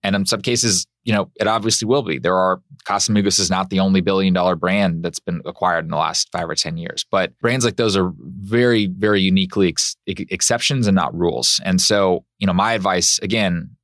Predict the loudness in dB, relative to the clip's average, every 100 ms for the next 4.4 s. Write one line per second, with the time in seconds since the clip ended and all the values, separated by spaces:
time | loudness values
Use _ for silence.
0 | _ -2 0 2 2 2 2 4 2 2
1 | 2 2 0 0 0 0 -2 -2 0 -2
2 | 0 0 0 0 -2 -2 0 0 -2 -6
3 | -2 -2 -2 -4 -4 -2 -2 -4 -4 -4
4 | -6 -6 -4 -6